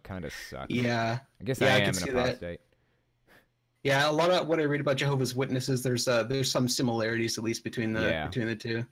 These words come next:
Speaker 1: Yeah, um, they're both pretty extremist in their own right, and,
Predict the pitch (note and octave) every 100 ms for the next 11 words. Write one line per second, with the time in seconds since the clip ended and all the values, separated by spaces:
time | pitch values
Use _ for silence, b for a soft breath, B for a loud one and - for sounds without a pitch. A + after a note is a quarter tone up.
0 | - A2+ A#2+ A#2+ A#2 G#2 G#2 - A2 G#2+
1 | G2 F2+ _ _ _ - A#2 C#3+ C3+ -
2 | C3+ A#2+ G#2+ G2 - - G2+ G2+ G2 F#2
3 | - G2 F#2+ F#2+ F#2+ F#2 F2+ F#2 F#2 -
4 | F2 E2+ E2+